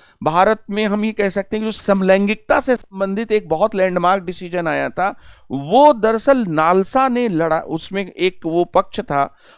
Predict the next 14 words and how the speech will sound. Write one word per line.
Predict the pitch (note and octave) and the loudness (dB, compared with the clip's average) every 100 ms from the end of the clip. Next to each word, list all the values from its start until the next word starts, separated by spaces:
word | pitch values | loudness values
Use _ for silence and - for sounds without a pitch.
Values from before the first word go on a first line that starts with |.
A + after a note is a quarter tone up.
| _ | _
और | F3+ A#3+ D4+ D4+ | 6 8 6 4
नालसा | F3 E3 F3 G#3 G3+ C#4 C#4 | 0 2 2 2 -2 -2 -2
ने | B3 G3 A#3 C#4+ | -2 -4 -4 -4
वो | B3+ A#3 C#4 | 0 2 2
सामाजिक | - - E3+ E3+ F3+ F#3+ C#4 - | 0 -2 0 2 0 0 -4 -6
न्याय | E3 F3+ A#3+ D4+ | -2 0 0 -2
के | D4 | -2
लिए | C#4+ | -2
वो | D4 | 0
लड़ाई | A#3+ G3+ G3+ | 2 2 0
क्या | G#3 F#3 | -2 -4
है, | G#3+ | -2
लड़ी | A#3+ A3+ | -4 -4
थी। | - D#3+ B2+ | -10 -10 -10